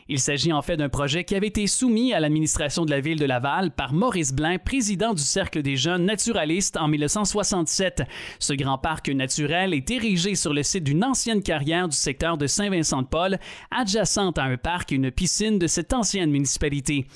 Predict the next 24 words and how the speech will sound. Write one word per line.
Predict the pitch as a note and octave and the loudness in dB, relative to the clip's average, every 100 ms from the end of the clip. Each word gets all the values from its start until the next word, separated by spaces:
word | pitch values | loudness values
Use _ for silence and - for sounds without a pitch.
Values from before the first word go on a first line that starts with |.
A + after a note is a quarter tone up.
| - - - C#3 | -18 -18 -8 -2
Dès | |
l'ouverture | C3+ C#3 - E3+ D#3 | 0 0 -2 0 0
du | C3+ | 0
Centre | E3+ D#3+ D3+ C#3+ | 0 -2 -2 -2
de | |
la | C3 C3 | 0 0
nature, | E3+ - G3+ G#3+ A3 E3+ | 0 0 0 2 2 0
des | C#3+ D3 C#3+ C#3 C3+ | 0 0 0 0 0
jardinets | C3+ G#3 D#3+ F3 F#3+ G3+ F3+ | 0 0 0 2 2 2 0
d'écoliers | F3+ A3 F#3+ E3+ G#3+ | -2 0 0 0 0
sont | - D#3+ | 0 0
érigés | A#3+ A#3+ G#3 D3+ G3 | 0 0 0 0 0
sur | - D#3+ | 0 0
le | C#3 | 0
site | C3+ F#3+ G#3 - - - | 0 -2 -4 -6 -10 -6
et | G#3+ | -2
attirent | B3 - A#3+ D#3+ | 0 0 -2 0
plus | G3+ G3 | 0 2
de | D#3+ | 2
deux | C3+ G#3 | 2 0
cents | G3+ G#3+ F3+ | 2 0 2
enfants. | F3 - F#3 D#3 - - - - | 0 0 -2 -2 -6 -18 -18 -10
L'année | B2+ C3 | -4 -2
suivante, | - D#3 D3+ F#3 G#3 G3+ | 0 0 2 2 2 0